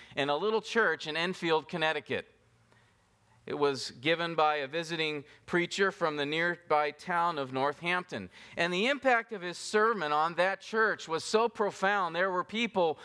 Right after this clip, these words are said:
weeping in the aisles. Many stayed in their pew and didn't leave after he was done. Many made commitments to follow Christ. Others made a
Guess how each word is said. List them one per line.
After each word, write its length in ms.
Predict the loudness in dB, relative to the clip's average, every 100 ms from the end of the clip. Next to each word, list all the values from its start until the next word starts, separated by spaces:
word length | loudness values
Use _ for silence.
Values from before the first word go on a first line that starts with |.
| -14
weeping 480 | -2 2 2 0 0
in 100 | 0
the 140 | 2
aisles. 440 | 2 2 0 -4 -4
Many 240 | -2 -2
stayed 540 | -4 4 6 6 2 -2
in 140 | -4
their 100 | -4
pew 460 | -2 0 2 2 0 -8
and 140 | -4 4
didn't 300 | 4 4 0
leave 340 | 2 2 2
after 340 | 2 0 -4 -6
he 120 | -2
was 200 | -2 0
done. 460 | 2 2 2 -4 -12 _ _ _ _ _ _ _
Many 260 | -2 0 0
made 400 | 0 -2 -4 -8
commitments 840 | -6 -2 -2 -2 -4 -6 -10 -10 -14 _ _ _
to 80 | -6
follow 420 | 2 2 4 0
Christ. 760 | -2 0 2 0 -6 -14 -16 -20 _ _ -2
Others 580 | 2 2 2 -4 -6 -14 -18 -18 -4
made 360 | 0 0 0
a 100 | -2